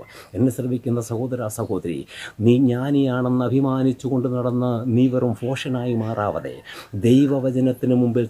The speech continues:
തലകുനിച്ചുകൊണ്ട് നീ ദൈവത്തോടുകൂടെ വസിക്കേണ്ടതിന് നീ നിന്നെ തന്നെ ഈ ഭൂമിയിൽ ഒരു ഭോഷനാക്കി മാറ്റുക. അപ്പോൾ നിനക്ക് യഥാർത്ഥ ജ്ഞാനം ലഭിക്കും. "എനിക്കെല്ലാ അറിവുമുണ്ട്, എല്ലാ കഴിവുമുണ്ട്" എന്ന് അഭിനയിച്ച് നടക്കുന്ന ഒരുപാട് വ്യക്തിജീവിതങ്ങളെ ഞാൻ കണ്ടിട്ടുണ്ട്.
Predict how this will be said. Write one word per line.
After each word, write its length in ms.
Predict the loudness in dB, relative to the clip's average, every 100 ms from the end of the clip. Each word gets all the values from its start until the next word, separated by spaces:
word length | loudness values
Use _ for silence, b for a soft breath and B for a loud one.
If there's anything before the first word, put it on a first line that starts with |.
| -2
തലകുനിച്ചുകൊണ്ട് 880 | -2 0 2 2 2 -2 -2 0 0 0 2
നീ 100 | 2
ദൈവത്തോടുകൂടെ 840 | 2 2 0 -2 0 0 0 -2 -2
വസിക്കേണ്ടതിന് 920 | -4 -4 -6 -4 -4 -2 -2 -4 -6 B B -4
നീ 140 | 2 4 4
നിന്നെ 340 | 6 4 4
തന്നെ 260 | -2 0 0
ഈ 140 | 0 0
ഭൂമിയിൽ 400 | 2 2 2 0
ഒരു 160 | -4 -4
ഭോഷനാക്കി 500 | -6 -4 -4 -4 -4
മാറ്റുക. 360 | -6 -6 -8 -10 -12 -16 B -6
അപ്പോൾ 240 | -2 2 2
നിനക്ക് 320 | 2 -2 -2
യഥാർത്ഥ 420 | -2 -2 -4 -4
ജ്ഞാനം 420 | -6 -4 -2 0 -2
ലഭിക്കും. 400 | -2 -6 -10 -12 -16 _ _ _ _ _
"എനിക്കെല്ലാ 560 | -2 2 4 4 2 2
അറിവുമുണ്ട്, 600 | 2 2 4 4 2 2
എല്ലാ 300 | 0 0 -2
കഴിവുമുണ്ട്" 640 | -4 -4 0 2 2 2 2
എന്ന് 280 | 2 0 -2 B B -8
അഭിനയിച്ച് 500 | 2 6 6 4 2
നടക്കുന്ന 340 | -2 0 0 2
ഒരുപാട് 520 | 2 0 0 0 0
വ്യക്തിജീവിതങ്ങളെ 840 | 2 -2 0 -2 0 -2 -2 -2
ഞാൻ 140 | -4 -4
കണ്ടിട്ടുണ്ട്. 520 | -4 -4 -2 -6 -6